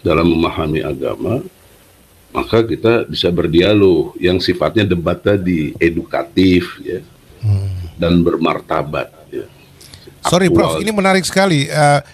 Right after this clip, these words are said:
Speaker 2: bisa Bapak ulang sekali lagi, Pak, konsep itu supaya teman-teman lain nggak salah paham. Ini sangat menarik sekali. Mulai
Speaker 1: Ya,
Speaker 2: konsep
Speaker 1: ya.
Speaker 2: beragama itu, pertama, konsep beragamanya soal apa? Satu, Pak.
Speaker 1: Satu,
Speaker 2: Silakan, Pak.
Speaker 1: konsep Tuhannya.
Speaker 2: Konsep Tuhan, ya.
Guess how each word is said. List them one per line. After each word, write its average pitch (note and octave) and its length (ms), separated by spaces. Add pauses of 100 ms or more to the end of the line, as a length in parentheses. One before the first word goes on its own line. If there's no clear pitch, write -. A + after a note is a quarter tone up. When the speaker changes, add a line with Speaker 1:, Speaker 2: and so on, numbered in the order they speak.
(120)
Speaker 2:
bisa F#3 340
Bapak F#3+ 320
ulang F#3 240
sekali F#3 320
lagi, F#3+ 260
Pak, D#3 240
konsep D#3 400
itu E3 220
supaya C3+ 240
teman-teman D3+ 420
lain E3 220
nggak D3 180
salah C#3 220
paham. D3 400
Ini F#3+ 160
sangat F3+ 320
menarik G3 340
sekali. D3 460 (320)
Mulai D#3 180
Speaker 1:
Ya, F3+ 80
Speaker 2:
konsep E3+ 220
Speaker 1:
ya. D#3 80
Speaker 2:
beragama D#3 560
itu, D3 160
pertama, D3+ 420
konsep D3+ 480
beragamanya C#3 800
soal C3+ 300
apa? C#3+ 260
Satu, C#3 360
Pak. B2+ 240 (240)
Speaker 1:
Satu, D3 240
Speaker 2:
Silakan, D#3 160
Pak. D#3 100
Speaker 1:
konsep C3 320 (140)
Tuhannya. B2+ 560 (720)
Speaker 2:
Konsep C3+ 400
Tuhan, E3 400
ya. C3+ 320